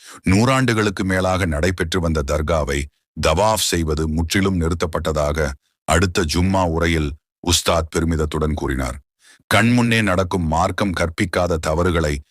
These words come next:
நளினமாக சுட்டிக்காட்டி நேர்வழியை எடுத்துக்கூற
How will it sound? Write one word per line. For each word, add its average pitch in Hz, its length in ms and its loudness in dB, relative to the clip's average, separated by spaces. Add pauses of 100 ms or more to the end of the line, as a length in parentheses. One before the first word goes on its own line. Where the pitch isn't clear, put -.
(220)
நளினமாக 95 600 2
சுட்டிக்காட்டி 82 800 -2 (320)
நேர்வழியை 90 600 2
எடுத்துக்கூற 80 680 0